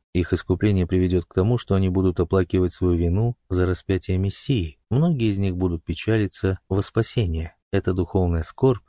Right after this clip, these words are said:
Божия печаль к покаянию. И последнее ключевое слово — "соберут".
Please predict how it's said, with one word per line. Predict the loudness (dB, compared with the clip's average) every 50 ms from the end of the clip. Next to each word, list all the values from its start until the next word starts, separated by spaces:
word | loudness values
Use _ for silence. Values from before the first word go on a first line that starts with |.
| _ _ _ -2
Божия | 0 2 2 2 2 0 0 0
печаль | -2 -4 -4 -2 -2 -2 -2 -2 -2 -6 _ _
к | -20 -8 -6
покаянию. | -6 -4 0 0 0 0 0 0 -2 -4 -6 -6 -8 -12 -16 _ _ _ _ _ _ _ _ _ _
И | -2 -2
последнее | 0 0 0 0 0 0 0 -2 -2
ключевое | -2 -2 -4 -2 -2 -2 0 0 0 0
слово — | 0 0 0 2 2 2 0 -2 -2 -6 _ _ _
"соберут". | -16 -4 -2 0 2 2 2 2 0 -2 -4 -8 -18 -20 _